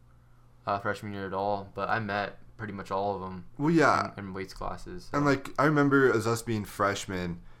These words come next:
Speaker 2: you know, seeing, you always have the, the, the leaders,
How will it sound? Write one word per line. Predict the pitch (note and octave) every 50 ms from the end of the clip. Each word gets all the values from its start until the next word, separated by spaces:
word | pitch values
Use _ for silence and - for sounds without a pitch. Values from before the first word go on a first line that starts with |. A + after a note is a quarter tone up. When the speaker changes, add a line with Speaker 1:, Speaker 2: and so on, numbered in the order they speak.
| - - -
Speaker 2:
you | G#2+ A2 G#2
know, | G2+ G2 G2
seeing, | F#2 - - A#2+ A2+ G#2+ G#2 G2+ G2 F#2+ F#2+ G2 G#2+
you | A#2 A2+
always | A2 G#2+ G#2 G2+
have | G#2+ G2 F#2+ F#2 F#2
the, | F#2 F2+ F2 E2+ D2+ - - -
the, | F2+ F#2 F2 E2 D2 - - - -
the | - F2+
leaders, | F2+ F#2 G#2+ A2 G#2+ G2 F#2 F2 - - - -